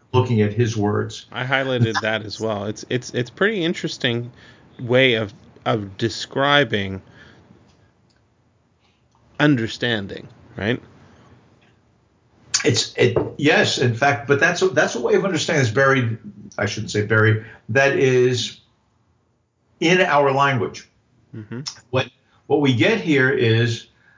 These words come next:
Speaker 1: that he plainly saw, okay,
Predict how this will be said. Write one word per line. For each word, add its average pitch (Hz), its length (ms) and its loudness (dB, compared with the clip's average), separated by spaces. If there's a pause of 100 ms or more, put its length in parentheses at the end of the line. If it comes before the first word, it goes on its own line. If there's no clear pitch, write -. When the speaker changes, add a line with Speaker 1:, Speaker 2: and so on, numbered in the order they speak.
(260)
Speaker 1:
that 120 580 0 (160)
he 208 320 0
plainly 156 520 2
saw, - 540 -2 (1000)
okay, 113 380 -2